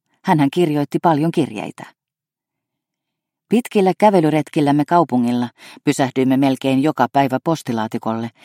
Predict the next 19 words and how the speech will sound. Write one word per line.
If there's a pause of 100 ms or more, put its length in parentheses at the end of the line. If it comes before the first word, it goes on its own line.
(220)
ja
äiti
antoi
meidän
pudottaa
kirjekuoret
luukusta. (600)
Meistä
oli
hauskaa,
kun
näimme
niiden
katoavan (380)
ja
kuulimme
niiden
kolahtavan
laatikkoon.